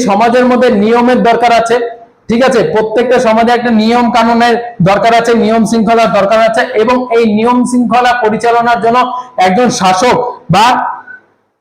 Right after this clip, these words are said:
একজন শাসকের দরকার। এবং সেই শাসক কি করবে? যারা মানুষ থাকবে সেই মানুষদের ওপর শাসন পরিচালনা করবে এবং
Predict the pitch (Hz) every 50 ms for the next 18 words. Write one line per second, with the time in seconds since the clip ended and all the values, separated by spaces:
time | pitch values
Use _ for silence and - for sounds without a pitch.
0 | _ _ - 180 202 196 208 254 247 - - 240 233 - 233 226 233 240 202 196
1 | 226 226 226 247 247 240 220 202 226 233 226 - 220 220 233 220 - 220 208 208
2 | 233 226 - 233 226 240 233 226 233 262 285 277 - - - - - - - 147
3 | 180 190 214 220 220 220 220 202 196 202 208 226 220 220 226 226 220 220 269 262
4 | 262 226 220 220 214 202 202 214 214 202 196 247 262 262 - - - - - 202
5 | 202 - 240 233 233 - - 185 180 - 226 240 233 214 - 220 214 208 220 226
6 | 220 233 233 240 233 240 233 220 220 202 254 285 285 294 285 - - - - 196
7 | 190 190 269